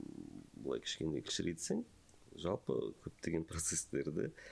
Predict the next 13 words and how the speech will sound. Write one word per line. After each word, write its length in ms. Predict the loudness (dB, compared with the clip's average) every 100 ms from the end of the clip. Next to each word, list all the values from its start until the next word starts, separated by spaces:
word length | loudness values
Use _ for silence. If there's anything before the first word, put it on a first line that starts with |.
| -16 -20 -16 -2
отбасының 560 | 0 2 2 2 2 2
моделінде 420 | 2 2 0 0 -2
көрсетуге 480 | -4 -6 -4 -2
болады 220 | 0 -2 -2 -2
да. 160 | -2 -4 -12 -20 -20 -20 -16 -16 -10
Сондықтан 560 | -2 -2 0 0 2 0 -2 -4 -4 -8 -16 -20 -10 0
осындай 340 | 2 6 6
бір 380 | 4 2 2 0 -4 -2
қызық, 460 | 2 2 0 -4 -10 -4 0
басқаша 400 | 2 4 4 4 6
жоба 220 | 6 8
болайын 320 | 6 6 4
деп 80 | 0